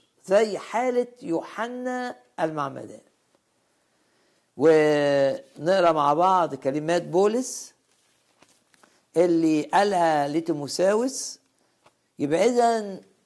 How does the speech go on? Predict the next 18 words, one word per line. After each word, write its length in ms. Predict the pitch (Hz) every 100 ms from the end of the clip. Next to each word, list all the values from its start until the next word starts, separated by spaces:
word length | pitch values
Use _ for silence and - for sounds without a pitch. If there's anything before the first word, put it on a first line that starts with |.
| _ 156
لو 280 | 143 143
حد 380 | 139 - 285 220
مريض 580 | 208 190 180 175 156 139
وكان 300 | 123 180 170 -
أكمل 480 | 262 285 233 214 190
السعي 640 | 185 - 196 220 285 311 262 _ _ _ _ _ _ _ _ _ _ _ _ _
خلاص 400 | 202 254 226 147
الرب 200 | 165 185
مش 200 | 180 202
هيشفيه، 560 | 196 - 320 311 117
هيموت، 380 | 131 214 254 170 _ _ _ _ _
عشان 840 | 117 117 165 190 220 240 247 220 175 _ _ _ _ _ _
حياته 580 | - 160 180 262 277 190
على 140 | 170
الأرض 580 | 170 - 208 254 254 208 - _ _ _ _ -
القصد 600 | 147 143 240 285 214 180
منها 460 | 208 269 277 269 269
تحقق، 640 | 269 - 170 - -